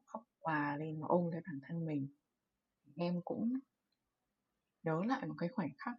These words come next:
mình cũng như vậy. Ừm, đấy là trong cái cuộc trò chuyện, có một lần em và một người bạn thân, chính là người bạn thân mười một năm mà em đã nhắc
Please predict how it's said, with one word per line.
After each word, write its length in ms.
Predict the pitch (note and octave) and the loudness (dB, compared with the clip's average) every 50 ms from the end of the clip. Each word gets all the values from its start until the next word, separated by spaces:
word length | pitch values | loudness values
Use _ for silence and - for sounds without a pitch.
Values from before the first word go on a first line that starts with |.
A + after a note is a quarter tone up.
| - _ | -8 _
mình 240 | E3+ E3 D3+ D3 C#3+ | -2 -2 0 0 -2
cũng 380 | C3+ - - G#3 A3 A3+ A3+ A3+ - _ _ _ | -2 -2 -2 2 2 2 2 0 -2 _ _ _
như 140 | - F3 E3 | -6 -6 -2
vậy. 180 | D#3+ F3 - - _ _ _ _ _ _ _ _ _ _ _ _ _ _ _ _ _ _ _ _ _ _ _ _ _ _ _ _ _ _ _ _ _ _ _ _ _ - | -2 -2 -4 -4 _ _ _ _ _ _ _ _ _ _ _ _ _ _ _ _ _ _ _ _ _ _ _ _ _ _ _ _ _ _ _ _ _ _ _ _ _ -8
Ừm, 320 | D#3+ D3+ D3+ D3 C#3+ C#3 | -4 -4 -2 -2 -2 -2
đấy 100 | D3 E3+ | -2 0
là 120 | G3+ G3+ F#3+ | 0 0 0
trong 240 | F#3+ G3 F#3 F3+ F3+ | 0 0 0 0 0
cái 540 | - E3 D#3 D#3 D#3 D#3 E3 F#3+ G#3+ A3+ A3+ - | -2 -4 -4 -4 -4 -4 -2 0 0 -2 -2 2
cuộc 200 | - F3+ D#3 - | 0 0 0 0
trò 160 | - - D#3 D3 | -6 -10 -10 -8
chuyện, 240 | - - E3 - - _ _ _ _ | -2 -2 -2 -2 -2 _ _ _ _
có 120 | - E3 | -4 0
một 80 | F#3+ G#3+ | 0 2
lần 280 | G#3 F3+ D#3+ D3+ D3+ C#3+ | 2 2 2 2 0 0
em 160 | E3+ F3 E3+ | 0 -2 -2
và 40 | D#3+ | 0
một 180 | D#3 D3+ D3 E3 | -2 -2 -2 -2
người 100 | D3+ C#3+ | -2 -2
bạn 140 | D#3+ - F3 | -4 -6 -6
thân, 260 | - - E3 E3 D#3+ E3 | -6 -6 -4 -4 -4 -6
chính 140 | - E3+ F3 | -4 -2 0
là 60 | G#3 | 0
người 100 | G3 E3 | 2 2
bạn 120 | D#3 E3+ F3+ | 0 0 2
thân 160 | - F3+ E3+ | 2 2 2
mười 120 | E3 D#3 D#3 | 4 2 2
một 180 | D#3 D3+ D3+ - | 2 2 0 0
năm 260 | - E3+ E3 E3+ E3+ E3 | 0 0 0 2 0 0
mà 80 | - | 0
em 120 | - E3 E3+ | 0 0 0
đã 120 | E3 - | 2 4
nhắc 160 | F#3 G#3 A3+ | 4 4 4